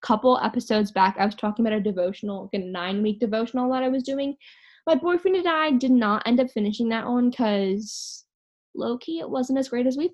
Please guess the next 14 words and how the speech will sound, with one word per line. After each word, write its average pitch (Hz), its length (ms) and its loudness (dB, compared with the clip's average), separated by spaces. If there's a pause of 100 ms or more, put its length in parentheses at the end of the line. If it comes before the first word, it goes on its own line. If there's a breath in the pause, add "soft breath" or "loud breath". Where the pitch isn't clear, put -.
thought 190 200 -2
it 190 60 -2
was 202 120 -2
gonna 208 160 -4
be, 214 440 -2 (120)
but 247 480 2 (360 soft breath)
his 262 260 4
sister 226 580 -2
and 214 260 0
her 214 80 0
husband 208 600 0
had 196 680 -2
done 196 280 0
this 190 640 -6